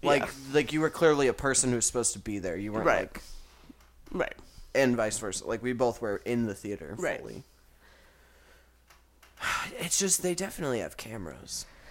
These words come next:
Speaker 2: Yeah. Yeah.
Speaker 1: Like, they can see us doing that. I'm glad that you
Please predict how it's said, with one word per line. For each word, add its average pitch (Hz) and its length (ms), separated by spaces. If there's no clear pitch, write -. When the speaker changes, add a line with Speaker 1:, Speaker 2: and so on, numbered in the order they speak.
Speaker 2:
Yeah. 247 500
Yeah. 175 320
Speaker 1:
Like, 151 140
they 196 100
can 135 220
see 135 260
us 90 160
doing 82 320
that. - 140
I'm 170 200
glad 151 260
that 165 120
you 139 200